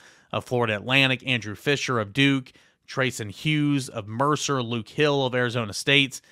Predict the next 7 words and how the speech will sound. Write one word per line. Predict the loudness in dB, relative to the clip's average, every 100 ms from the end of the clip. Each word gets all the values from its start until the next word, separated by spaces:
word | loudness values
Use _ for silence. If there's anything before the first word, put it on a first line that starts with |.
| _ _ _ -8
Um, | -6
Ethan | -2 -2 0 0
Le-, | 0 -2
Legge | 2 2 4 4 4 0
leads | -2 -4 -4 -6
the | -8
team, | -4 -2 -2 -2 -4